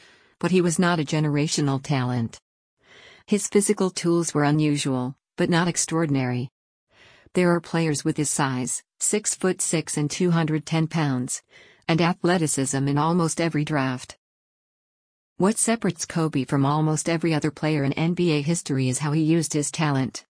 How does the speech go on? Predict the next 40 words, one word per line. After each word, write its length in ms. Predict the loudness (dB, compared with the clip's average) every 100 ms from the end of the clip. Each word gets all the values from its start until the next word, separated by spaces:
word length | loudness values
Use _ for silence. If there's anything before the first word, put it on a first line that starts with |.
| _ _
He 160 | _ 2
maximized 680 | 4 0 0 0 2 0
every 220 | -2 0 0
bit 200 | 2 0
of 80 | 0
his 120 | -2
ability. 600 | -2 0 0 -2 -4 -6 _ _ _ -2
Kobe 260 | 0 2
could 180 | 0 0
outrun 380 | 0 0 0 0
and 100 | 2
outjump 480 | 0 -2 0 0 2
most 280 | -2 -2 -4
defenders 520 | -4 0 0 0 0
in 80 | 0
his 160 | 0
prime. 560 | -2 -2 0 0 -2 -6 _ -20 -20 _ _ -20 _
But 100 | 0
he 80 | 2
was 160 | 2 0
still 220 | 0 2
undefendable 720 | 2 2 2 2 2 0 0
when 120 | 2
those 240 | 2 0 0
edges 320 | 0 0 -2
faded 380 | 0 0 2 0
and 100 | 0
he 120 | 0
was 160 | 0 -2
hobbling 500 | 0 0 2 2 2
around 320 | 0 0 0
on 160 | 0
one 240 | 0 0 2
good 200 | 2 0
Achilles 500 | 0 -2 0 -2 -2
tendon 360 | 0 0 2
in 120 | 2 2
his 200 | 0 -2
late 220 | -2 0
thirties. 500 | -2 0 -2 -4